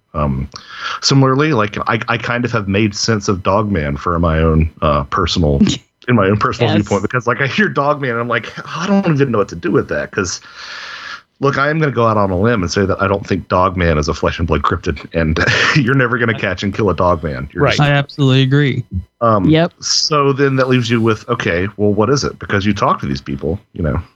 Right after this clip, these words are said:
Speaker 1: and, uh, and there's something going on there. But, like, you know, so you either say, "Oh, it's a demon," <laughs> which, as we know here on Where Did the Road Go, is, uh, is over, is an overused excuse, or you find a way to, or you find a way to make that work. And the fact that I found a way to make that work within this framework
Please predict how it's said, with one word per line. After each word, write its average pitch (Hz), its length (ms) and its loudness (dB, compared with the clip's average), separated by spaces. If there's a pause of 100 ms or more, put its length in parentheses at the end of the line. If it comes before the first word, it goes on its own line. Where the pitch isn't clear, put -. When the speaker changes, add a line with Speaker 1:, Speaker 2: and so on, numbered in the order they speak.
(140)
Speaker 1:
and, 78 340 2
uh, 67 380 2 (920)
and 87 300 4
there's 90 200 2
something 127 340 0
going 78 260 0
on 117 200 2
there. 62 320 -6
But, 65 160 -2
like, 82 380 -2
you 90 80 -6
know, 64 120 -2
so - 140 -2
you 95 120 2
either 104 180 0
say, 104 200 0
"Oh, 110 100 4
it's 104 100 -4
a 95 60 0
demon," 95 560 2 (240)
<laughs> 143 260 0
which, 170 220 -4
as 127 240 -2
we 139 120 0
know 131 200 2
here 127 180 -2
on 123 80 -2
Where 123 140 0
Did 120 80 -6
the 117 60 -4
Road 120 200 0
Go, 98 280 0 (760)
is, 101 280 0
uh, 87 260 0
is 104 180 2
over, 117 220 2
is 110 140 2
an 107 80 2
overused 104 380 2
excuse, - 520 0
or 131 140 2
you 147 100 2
find 117 280 -2
a 101 40 0
way 107 160 0
to, 104 160 -6
or 156 120 2
you 190 80 -2
find 156 240 -2
a - 20 -2
way 113 140 0
to 110 80 -2
make 95 180 0
that - 160 -6
work. 90 380 -2
And 104 120 0
the 92 60 0
fact 143 320 -4
that 131 100 0
I 120 140 2
found 113 300 -2
a 95 40 -2
way 98 200 0
to 98 100 -6
make 95 220 -2
that 78 200 -4
work 82 280 -2
within 95 320 0
this 92 180 0
framework 104 720 0